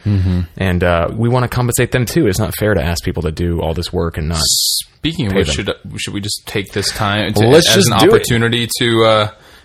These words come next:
Speaker 1: yeah, to, to talk about, we have a new, what are we calling him? Technical
Speaker 2: Uh,
Speaker 1: producer?
Speaker 2: technical producer, yeah.
Speaker 1: Yes. Awesome. So Jen, Jen Levin, as you know, is, uh, is our, uh, production coordinator slash producer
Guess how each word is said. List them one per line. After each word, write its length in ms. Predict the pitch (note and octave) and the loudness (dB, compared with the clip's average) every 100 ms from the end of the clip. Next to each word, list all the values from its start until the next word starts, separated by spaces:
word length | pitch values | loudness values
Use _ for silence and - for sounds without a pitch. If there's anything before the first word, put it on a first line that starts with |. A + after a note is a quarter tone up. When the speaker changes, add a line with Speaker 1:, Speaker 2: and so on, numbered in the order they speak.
| _ | _
Speaker 1:
yeah, 260 | C#3 C#3 G2+ | 0 2 0
to, 260 | A2 G#2 D#2+ | 0 -2 -2
to 140 | G#2 | -6
talk 260 | F#2 G#2 G#2+ | -2 -4 -2
about, 260 | G#2+ G2 | -2 -2
we 140 | A2+ A2 | -2 -4
have 200 | C3 B2 | -2 -2
a 100 | A#2 | 0
new, 440 | A#2 B2 B2 A#2+ | 0 2 2 0
what 400 | A2 - _ - | -2 -12 _ -2
are 20 | |
we 80 | D#3 | -2
calling 340 | D#3 E3+ E3+ E3+ | 0 0 2 2
him? 280 | F3+ F3+ E3 - | 2 0 -2 -6
Technical 340 | C3+ - B2 | -4 0 2
Speaker 2:
Uh, 120 | B2 | 4
Speaker 1:
producer? 200 | C#3 D3 - | 4 4 4
Speaker 2:
technical 240 | E3+ F3 | 2 2
producer, 500 | D#3+ D#3+ G3+ - F#2+ | 4 4 4 2 2
yeah. 160 | F#2+ A#2+ | 4 4
Speaker 1:
Yes. 320 | F#3 F#3+ A#2 - - - | 4 4 2 -2 -8 -4
Awesome. 280 | A#2+ C3 A#2 | -2 0 0
So 120 | B2+ | 0
Jen, 280 | A2+ B2+ B2+ | 0 0 0
Jen 200 | C#3+ C#3+ | 0 2
Levin, 200 | C3+ B2+ | 2 2
as 140 | A2+ | 2
you 80 | A#2 | 2
know, 160 | A#2 A2+ | 2 2
is, 100 | G2+ G2 | -2 0
uh, 220 | G#2 G2 | 0 2
is 160 | G2 F#2+ | 0 0
our, 300 | G2 E2+ G2+ | 0 0 -2
uh, 40 | |
production 400 | - A#2+ A#2+ G#2 | -2 -2 0 -2
coordinator 500 | - F#2+ F2+ F#2 A2+ - - - | -2 -2 -2 -4 -6 -10 -18 -8
slash 360 | - G2 - | -4 -4 -4
producer 640 | - F#2+ F#2 G#2 G2+ A2+ | -8 -8 -4 -2 -2 -4